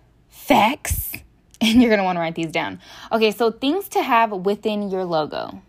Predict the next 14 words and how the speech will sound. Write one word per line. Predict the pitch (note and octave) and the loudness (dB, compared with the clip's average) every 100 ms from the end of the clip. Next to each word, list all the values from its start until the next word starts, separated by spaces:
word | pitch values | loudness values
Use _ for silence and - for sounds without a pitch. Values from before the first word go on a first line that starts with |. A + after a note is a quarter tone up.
| - | -12
Okay, | F3+ F#3 | -8 -8
step | F3+ - C4+ C4 | -8 -2 -2 -2
one, | F3+ E3+ F#3 G3 E4 G#4 _ _ _ _ _ _ _ _ _ _ _ _ | -10 -2 0 2 2 -2 _ _ _ _ _ _ _ _ _ _ _ _
I | A3 | 0
want | A3+ B3+ C#4 | 2 0 -2
you | F#4 | -4
to | |
figure | D#4+ C4 | -2 2
out | B3+ A3+ | 2 2
who | A3 | -2
your | A3 | -2
target | G#3+ - F#3 F#3+ - | -2 -2 -2 -2 -2
audience | F3 F3 F3 E3+ | -2 -4 -8 -8
is. | - D#3+ | -8 -8